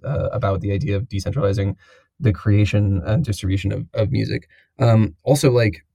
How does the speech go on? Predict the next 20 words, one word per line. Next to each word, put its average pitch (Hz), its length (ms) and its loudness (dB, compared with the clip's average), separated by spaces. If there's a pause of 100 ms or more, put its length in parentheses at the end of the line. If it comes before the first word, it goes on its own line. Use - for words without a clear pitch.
and, 131 160 2
and 131 260 2
you 123 140 -2
can 143 80 6
also 139 180 4
look 120 160 2
at, 98 140 0
like, 98 200 2 (100)
the - 180 -4
way 107 160 2
that 71 200 -2 (120)
d-, - 180 -10
other 113 220 6
platforms 101 720 0
have, 110 360 2
um, 113 380 -2
informed 110 340 0
the 104 60 0
way 104 140 2
people 104 420 -4